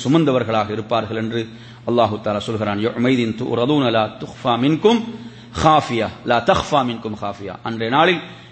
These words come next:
எதுவும் மறைக்கப்படாமல் அனைத்தும் வெளிப்படுத்தப்படும் என்று ரப்புல் ஆலமீன் சொல்கிறான்.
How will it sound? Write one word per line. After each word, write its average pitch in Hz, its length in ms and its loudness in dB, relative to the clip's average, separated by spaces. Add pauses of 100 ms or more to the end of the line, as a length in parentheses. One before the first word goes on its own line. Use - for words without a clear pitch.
எதுவும் 151 420 4
மறைக்கப்படாமல் 135 680 2
அனைத்தும் 135 600 -4
வெளிப்படுத்தப்படும் 131 760 -2
என்று 131 140 0
ரப்புல் 113 280 -2
ஆலமீன் 107 260 0
சொல்கிறான். 107 520 -2